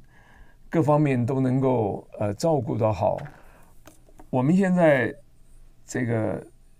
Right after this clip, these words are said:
运作之下，好像，呃，没有看到大家对于这个食衣住行、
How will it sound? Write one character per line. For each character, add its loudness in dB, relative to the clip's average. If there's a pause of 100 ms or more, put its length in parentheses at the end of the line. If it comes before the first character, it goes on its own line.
(120)
运 2
作 0
之 -2
下， -2 (720)
好 -4
像， 2
呃， -14 (580)
没 -2
有 0
看 2
到 4 (140)
大 0
家 4
对 2
于 -2 (920)
这 -2
个 0 (1300)
食 -2
衣 2
住 2
行、 0